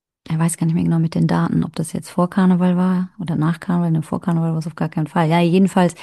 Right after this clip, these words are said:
kam ja dann die reguläre, in Anführungszeichen, Fastenzeit. Und dann habe ich gedacht, „Komm, dann mache ich auch noch bis Ostern, mache ich, esse ich keinen Zucker.“ Und ich habe das gemacht. Also immer mal,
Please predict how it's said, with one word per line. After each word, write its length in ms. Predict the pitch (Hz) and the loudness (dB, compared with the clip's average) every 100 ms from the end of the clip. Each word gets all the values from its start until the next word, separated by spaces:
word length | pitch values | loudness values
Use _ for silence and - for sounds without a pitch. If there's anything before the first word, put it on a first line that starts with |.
| - - | -20 -18
kam 200 | - 190 | 0 4
ja 100 | 180 | 4
dann 180 | 175 180 | 4 2
die 340 | 180 165 160 - _ _ | 2 0 -2 -8 _ _
reguläre, 600 | - 185 208 170 - 170 | 0 2 4 4 2 0
in 100 | 160 | -2
Anführungszeichen, 840 | - 190 - 151 - 147 151 170 | -4 -6 -4 -4 -2 -2 0 -2
Fastenzeit. 720 | 165 180 185 180 180 190 214 - _ _ | -2 -4 -2 -2 -2 -2 -2 -6 _ _
Und 100 | 185 | 2
dann 100 | 180 | 4
habe 80 | 165 | 2
ich 40 | 151 | 0
gedacht, 240 | 175 - | -4 -4
„Komm, 200 | - 175 | 0 2
dann 120 | 160 | 2
mache 180 | 165 165 | 0 -2
ich 120 | 170 | -2
auch 60 | 175 | 0
noch 140 | 170 | 0
bis 180 | - 175 | -2 0
Ostern, 520 | - 269 - 160 160 - | 4 4 4 -2 -2 -4
mache 220 | - 143 | -6 -6
ich, 120 | - _ _ _ _ - | -12 _ _ _ _ -8
esse 300 | - 175 156 | -2 -2 -4
ich 100 | - | -2
keinen 160 | 160 | -2
Zucker.“ 340 | - - 208 - - - - - - - - - - _ _ _ _ _ - | -2 -6 -6 -10 -18 -20 -20 -20 -18 -18 -20 -20 -20 _ _ _ _ _ -4
Und 720 | 185 180 180 170 165 - - _ - | 0 2 2 0 -2 -16 -20 _ -4
ich 140 | 185 | 0
habe 80 | 226 | 0
das 240 | 196 - | 0 -4
gemacht. 640 | - 175 196 466 - - - _ _ _ _ _ _ _ _ | 0 2 2 0 -10 -20 -20 _ _ _ _ _ _ _ _
Also 160 | 185 170 | -2 -2
immer 240 | - 185 | 2 4
mal, 220 | 170 165 | 4 2